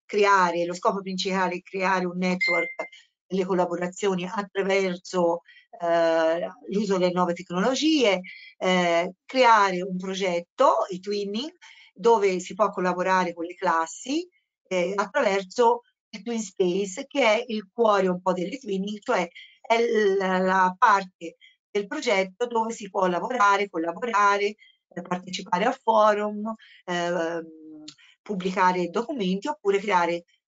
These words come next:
ehm, documenti collaborativi e anche disseminare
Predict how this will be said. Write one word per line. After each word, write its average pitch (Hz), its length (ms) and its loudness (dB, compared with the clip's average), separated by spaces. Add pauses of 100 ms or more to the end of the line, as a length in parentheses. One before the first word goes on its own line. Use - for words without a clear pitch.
(100)
ehm, 165 720 -2 (420)
documenti 196 500 -2
collaborativi 170 800 0
e - 580 -6
anche 190 380 2
disseminare 220 920 0